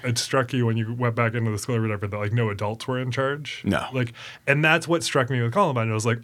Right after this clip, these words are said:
Speaker 1: "Oh, no one's in charge."
Speaker 2: Yeah.
Speaker 1: Like, if someone decides to disrupt,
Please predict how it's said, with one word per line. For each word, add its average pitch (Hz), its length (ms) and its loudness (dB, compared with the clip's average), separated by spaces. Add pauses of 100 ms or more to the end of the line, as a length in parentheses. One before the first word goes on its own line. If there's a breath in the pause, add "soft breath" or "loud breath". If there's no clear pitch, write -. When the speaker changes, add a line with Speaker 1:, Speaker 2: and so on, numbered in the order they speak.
Speaker 1:
"Oh, 185 520 6
no 147 280 6
one's 185 320 4
in 117 140 6
charge." 120 380 4
Speaker 2:
Yeah. 90 160 4 (240)
Speaker 1:
Like, 147 200 6
if 139 120 4
someone 170 400 4
decides 139 720 2
to 127 100 0
disrupt, 110 800 -2